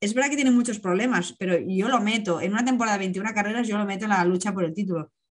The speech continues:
Marc sin poder participar. O sea, creo que sus grandes rivales se, se van de aquí, mm, prácticamente con las manos vacías,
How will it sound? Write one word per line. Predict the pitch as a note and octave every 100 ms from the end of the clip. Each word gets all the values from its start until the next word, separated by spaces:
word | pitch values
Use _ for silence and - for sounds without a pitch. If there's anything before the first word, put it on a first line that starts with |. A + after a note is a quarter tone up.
| -
Marc | G3 G#3 A3+ -
sin | - C#4+ B3+
poder | G#3 G#3 A3
participar. | C4+ B3+ A3 G3 F#3 F#3+ D#3+ -
O | _ _ -
sea, | G3
creo | G3 A3+ C#4
que | C4+
sus | B3 G3+ F#3
grandes | G3+ C4+ D#4
rivales | D4+ A#3 G3 A3 E4+ - - _ _ _ -
se, | G#3+ F#3+ F#3+ F3+
se | - G3+
van | G#3+
de | A#3+
aquí, | A#3+ B3 G3+ -
mm, | F#3+ F#3 F3+ F3+
prácticamente | G3 G#3+ G#3+ G#3 G3
con | F#3+
las | E3+
manos | F#3 A3+
vacías, | A#3+ F#3 F#3+ G3+ F4